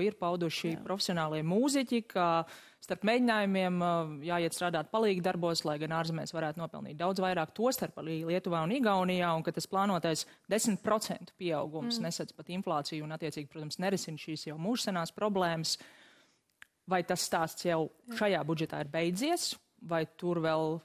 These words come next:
Speaker 1: jūs cīnaties par kaut ko?
Speaker 2: Nu, protams, ka mēs cīnamies, bet,
Speaker 1: Kā?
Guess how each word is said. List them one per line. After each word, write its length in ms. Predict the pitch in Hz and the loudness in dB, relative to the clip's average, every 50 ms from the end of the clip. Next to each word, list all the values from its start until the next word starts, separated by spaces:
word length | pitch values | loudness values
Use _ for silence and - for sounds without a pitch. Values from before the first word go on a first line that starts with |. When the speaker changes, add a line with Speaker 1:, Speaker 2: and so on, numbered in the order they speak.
| _ _ | _ _
Speaker 1:
jūs 300 | 165 160 160 165 - - | -4 -4 -2 -2 -4 -6
cīnaties 560 | - - 175 160 147 160 - - - - - | -2 0 0 0 0 -6 -12 -14 -16 -16 -18
par 140 | - - _ | -18 -20 _
kaut 180 | - - - - | -20 -20 -20 -20
ko? 160 | - - - - _ _ _ _ | -20 -20 -20 -20 _ _ _ _
Speaker 2:
Nu, 140 | - 294 294 | -4 -2 0
protams, 320 | - 403 415 381 320 233 | 4 4 4 4 4 0
ka 80 | - 226 | 2 2
mēs 220 | 214 202 196 - - | 2 2 2 2 0
cīnamies, 560 | 254 262 247 220 190 185 180 175 175 170 - | 2 2 4 2 2 2 2 0 0 -2 -4
bet, 300 | - 190 196 202 196 - _ - | -2 0 0 0 0 -2 _ -2
Speaker 1:
Kā? 160 | 214 208 208 | 0 2 4